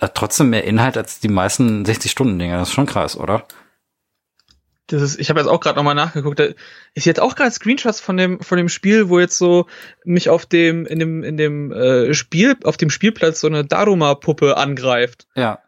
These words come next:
Speaker 2: Wo ich so, wo war das denn? Das hab ich im Spiel auch. Ich war zwanzig Mal auf diesem, auf diesem Spielplatz.
Speaker 1: <laughs>
Speaker 2: Ich hab nur diesen komischen Ball, der da immer so,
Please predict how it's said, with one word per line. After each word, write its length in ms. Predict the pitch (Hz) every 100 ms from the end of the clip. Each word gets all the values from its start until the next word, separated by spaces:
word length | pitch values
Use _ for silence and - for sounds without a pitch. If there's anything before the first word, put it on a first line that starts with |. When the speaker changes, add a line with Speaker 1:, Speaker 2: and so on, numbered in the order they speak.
| _
Speaker 2:
Wo 60 | 165
ich 60 | 160
so, 180 | 180 175
wo 120 | 208
war 80 | 285
das 140 | 302
denn? 180 | 262 233
Das 120 | 185
hab 80 | 233
ich 100 | 247
im 60 | 220
Spiel 260 | - 220
auch. 160 | - - - -
Ich 100 | -
war 280 | 175 180 175
zwanzig 400 | - 208 262 -
Mal 140 | 233 247
auf 120 | -
diesem, 300 | 185 208 185
auf 100 | 185
diesem 200 | - 170
Spielplatz. 600 | 156 - 359 - 123 - -
Speaker 1:
<laughs> 220 | 185 -
Speaker 2:
Ich 60 | 190
hab 80 | 175
nur 100 | 196
diesen 220 | 208 190
komischen 340 | 185 202 196 175
Ball, 200 | 175 233
der 80 | 160
da 80 | 147
immer 240 | 151 151
so, 240 | 139 139